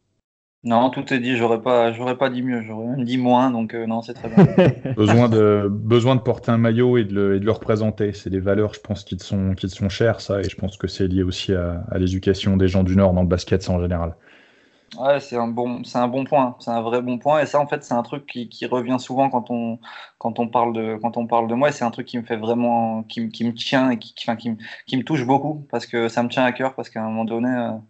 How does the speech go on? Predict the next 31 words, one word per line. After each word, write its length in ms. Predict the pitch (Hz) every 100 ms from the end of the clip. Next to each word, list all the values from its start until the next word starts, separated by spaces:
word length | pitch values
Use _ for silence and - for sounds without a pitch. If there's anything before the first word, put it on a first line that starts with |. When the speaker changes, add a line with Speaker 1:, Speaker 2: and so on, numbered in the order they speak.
| - - - - -
Speaker 1:
à 60 | 117
un 40 |
moment 180 | 117 120
donné, 280 | 120 123 131
tu 180 | - 110
peux, 340 | 120 113 113
tu 160 | 110 113
peux 100 | 131
être 180 | 131 -
amené 200 | 123 131
à 20 |
avoir 220 | 123 117
des 100 | 117
résultats, 540 | 117 117 117 110 127 123
et 40 |
cetera, 380 | 123 110 117 120
dans 120 | 117
ta 120 | 113
carrière, 400 | 110 120 127 135
mais, 240 | 123 113 113
mais 260 | 113 113
l'im-, 340 | 113 117 120 - _ _ -
l'impact 680 | 123 123 123 139 - -
et 160 | 127 110
l'image 360 | 113 120 127 -
que 80 |
tu 180 | 123 127
laisses 200 | 120 131
dans 120 | 120
les 100 | 113
clubs, 260 | 113 131 127